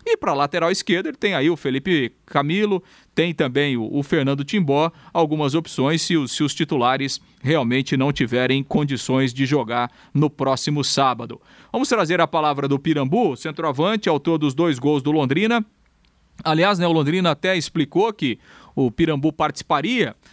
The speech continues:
da coletiva depois do jogo, mas o, o jogador tinha um compromisso particular e teve que sair rápido lá do Estádio do Café, por isso que ele acabou não falando ao final do jogo no domingo, depois de ter marcado os dois gols, mas fala agora aqui no Bate-Bola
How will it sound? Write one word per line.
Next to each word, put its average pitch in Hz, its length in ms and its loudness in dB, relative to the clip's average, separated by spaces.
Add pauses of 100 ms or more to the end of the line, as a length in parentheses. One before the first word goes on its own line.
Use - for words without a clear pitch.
(140)
da 135 160 2
coletiva 156 540 0
depois 139 340 0
do 175 120 2
jogo, 196 400 0
mas 147 360 0
o, 127 460 0
o 120 60 2
jogador 147 360 0
tinha 165 240 -2
um 117 140 -2
compromisso 143 540 0
particular 143 480 -2
e 170 40 -4
teve 147 220 -2
que - 80 -6
sair 131 240 2
rápido 135 320 -2
lá 131 140 2
do 131 100 -2
Estádio 127 320 0
do 151 100 -4
Café, 160 360 -2
por 160 180 0
isso 156 240 -2 (400)
que 143 280 2
ele 143 180 4
acabou 139 560 0
não 147 180 2
falando 143 560 0
ao 131 140 2
final 139 320 0
do 135 120 0
jogo 131 220 0
no 160 80 0
domingo, 156 340 -2 (220)
depois 147 380 0
de 143 80 -4
ter 151 120 0
marcado 139 480 0
os 131 80 -4
dois 190 240 0
gols, 170 360 0 (120)
mas 214 220 0
fala 165 260 0
agora 143 300 0
aqui 147 180 -2
no 147 120 -2
Bate-Bola 151 560 0